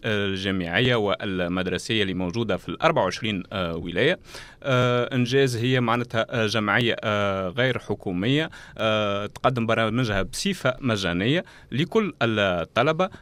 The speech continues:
عن طريق البرامج الأربعة الأساسية اللي قدموا فيها، اللي هي الكومباني، آه، بروجرام، برنامج الشركة، والإنوفيشن Camp،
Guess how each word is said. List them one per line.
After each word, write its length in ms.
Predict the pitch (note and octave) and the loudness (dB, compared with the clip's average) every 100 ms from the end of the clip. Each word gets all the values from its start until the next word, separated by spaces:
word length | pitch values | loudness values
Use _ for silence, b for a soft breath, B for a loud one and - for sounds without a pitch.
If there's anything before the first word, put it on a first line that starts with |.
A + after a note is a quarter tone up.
| - | 0
عن 160 | D3 | 2
طريق 320 | F#3 E3 F#3 - D3 - | 2 2 0 0 -2 0
البرامج 800 | C3+ B2+ B2+ B2+ C3 D3 B2+ A2 | 0 2 2 4 2 4 2 0
الأربعة 640 | A2+ A2 C#3+ C#3 G2 A#2 - | -2 0 2 4 4 4 2
الأساسية 760 | A#2 G#2+ G#2+ G#2 - - B2 A2 | -2 -2 -2 -4 -6 -4 0 2
اللي 140 | F2+ | 0
قدموا 340 | - G#2 F#2+ F2+ | 0 -2 -2 -2
فيها، 380 | A#2+ A#2+ A#2+ G#2+ | 0 2 2 -2
اللي 260 | F#2+ F2 | -2 -2
هي 240 | G2+ A2 A#2 B B G#2 | 0 0 -2 B B -4
الكومباني، 760 | G2 F2+ - A#2+ F#2+ F#2+ F2+ | -2 -2 -2 -2 -2 -2 -4
آه، 300 | G2+ F2+ E2+ - | -2 -2 -2 -2
بروجرام، 320 | B2 A#2+ A#2+ | -2 0 0
برنامج 380 | G2 F#2 F#2 - G#2 | 2 2 0 -2 -8
الشركة، 680 | - - A2+ B2+ C3 C3+ C3+ B - | -8 -2 0 0 -2 -4 -6 B -2
والإنوفيشن 1300 | G#2 G#2+ - G2+ F#2+ F#2 F2+ C3+ C#3+ A#2+ - G2+ F2+ | 0 0 0 0 0 -2 -2 -2 0 0 -2 -4 -4
Camp، 320 | - G2+ | -2 -2